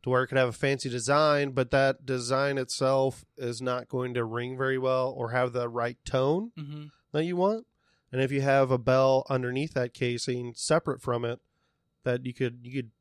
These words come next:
Speaker 1: have whatever kind of bell and tone you want.
Speaker 2: It was kinda funny to
Speaker 1: You
Speaker 2: think
Speaker 1: know?
Speaker 2: that
Speaker 1: You're not
Speaker 2: he's
Speaker 1: limited by just that.
Speaker 2: he's been banging that bell for so long in the actual show,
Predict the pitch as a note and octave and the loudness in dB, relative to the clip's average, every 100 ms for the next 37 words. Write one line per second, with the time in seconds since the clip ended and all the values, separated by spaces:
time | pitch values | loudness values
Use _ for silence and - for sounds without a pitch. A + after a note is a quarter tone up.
0 | _ _ _ - B2+ A2+ A#2 A#2 A#2 - | _ _ _ -14 -8 -4 -2 -4 -6 -6
1 | A2+ A2 A#2 A2+ A2+ - A#2 A2+ A2 A2 | -6 -2 -2 -2 -4 -6 -6 -6 -8 -8
2 | A2 A2+ _ - - D#3 D#3 C#3+ D3+ D3 | -10 -16 _ -18 -6 -2 -2 -2 -6 -6
3 | D3 D3 C#3+ C3 A#2 A#2 A2+ A#2+ - - | -6 -6 -6 -6 -4 -2 -4 -8 -14 -20
4 | _ - C#3 E3 C#3+ D#3 D3 B2+ B2 A#2 | _ 0 4 4 4 4 4 2 2 -2
5 | A2+ A#2 - A#2+ A2+ _ _ _ - E3+ | -2 -8 -8 -10 -10 _ _ _ -4 0
6 | F3 E3+ D3+ C3+ D3 D3+ D3+ C#3 C3+ C3+ | 0 0 -2 0 -2 -2 -4 -6 -4 -6
7 | C#3+ C#3 C3 C#3+ C#3 C3+ C3+ D3 C#3 C3+ | -6 -8 -6 -4 -4 -4 -4 -4 -6 -8
8 | B2+ B2+ C3+ - C#3 B2+ - C3+ C#3 E3+ | -8 -10 -10 -10 -8 -8 -6 -4 -4 -6